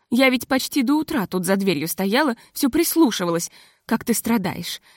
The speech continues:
и не смела войти, чтобы тебя не волновать". А он так ласково улыбается. "Да, — говорит, ангел мой, — я слышал, что ты за дверью стоишь. Я даже сказал Анне Степановне: 'Посмотрите, голубушка,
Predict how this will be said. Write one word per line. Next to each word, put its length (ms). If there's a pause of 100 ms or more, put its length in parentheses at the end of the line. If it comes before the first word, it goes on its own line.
(200)
и 100
не 160
смела 420
войти, 440
чтобы 280
тебя 360 (200)
не 120
волновать". 580 (840)
А 120
он 120
так 200
ласково 420
улыбается. 640 (640)
"Да, — 460
говорит, 400
ангел 380
мой, — 320 (260)
я 200
слышал, 540
что 200
ты 140
за 140
дверью 380
стоишь. 500 (360)
Я 200
даже 200
сказал 640 (400)
Анне 320
Степановне: 720 (340)
'Посмотрите, 640
голубушка, 800